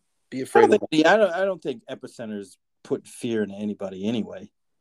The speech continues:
Speaker 1: I don't know. He's pretty, he, he's
Speaker 2: He's
Speaker 1: pretty
Speaker 2: good. I, I like him. Trust
Speaker 1: he's,
Speaker 2: me.
Speaker 1: he's,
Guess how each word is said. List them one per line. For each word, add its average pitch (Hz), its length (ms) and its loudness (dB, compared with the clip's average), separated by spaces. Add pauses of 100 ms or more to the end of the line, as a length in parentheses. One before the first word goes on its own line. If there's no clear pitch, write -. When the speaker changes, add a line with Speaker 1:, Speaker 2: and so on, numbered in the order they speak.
(180)
Speaker 1:
I 92 100 -10
don't - 140 -14
know. 104 60 -14
He's 95 180 -8
pretty, 92 480 -8
he, 110 280 -2
he's 139 100 -2
Speaker 2:
He's 196 80 6
Speaker 1:
pretty 147 220 8
Speaker 2:
good. 165 140 4 (120)
I, 170 140 10
I 147 260 6
like 147 320 0
him. 104 80 -16 (360)
Trust 147 180 -4
Speaker 1:
he's, - 260 -12
Speaker 2:
me. 123 100 -6
Speaker 1:
he's, 139 200 -8